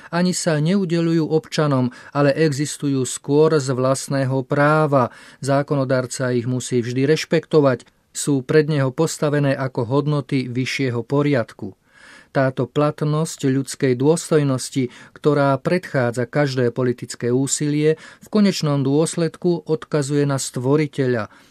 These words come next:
Iba Boh môže ustanoviť hodnoty, ktoré sa zakladajú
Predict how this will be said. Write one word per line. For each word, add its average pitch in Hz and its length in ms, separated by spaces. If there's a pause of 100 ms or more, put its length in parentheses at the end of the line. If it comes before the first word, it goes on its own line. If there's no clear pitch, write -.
(160)
Iba 147 300
Boh 160 320
môže 147 400
ustanoviť 139 720
hodnoty, 143 560 (240)
ktoré 127 320
sa 123 240
zakladajú 139 580